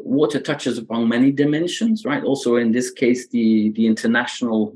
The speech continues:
relationship, Israel and its surrounding areas, right? So how it could basically also,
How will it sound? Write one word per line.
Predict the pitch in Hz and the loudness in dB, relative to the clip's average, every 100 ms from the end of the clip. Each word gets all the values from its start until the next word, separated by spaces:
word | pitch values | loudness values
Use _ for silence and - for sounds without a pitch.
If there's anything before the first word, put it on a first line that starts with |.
| - | -2
relationship, | 113 107 110 143 - - | 2 2 2 -4 -8 -2
Israel | 123 120 113 113 | -2 2 0 2
and | 110 107 | 0 -2
its | - | -2
surrounding | 107 104 107 110 110 110 107 | 0 0 0 0 2 0 0
areas, | 98 113 143 180 - | -2 -2 -2 -4 -6
right? | 131 - | -8 -6
So | 104 | -8
how | 120 131 123 | -2 0 0
it | 127 | 0
could | - 120 | -6 -4
basically | 76 - - - 101 | -6 -8 -14 -6 -2
also, | 95 110 - 107 107 | 0 -2 0 0 0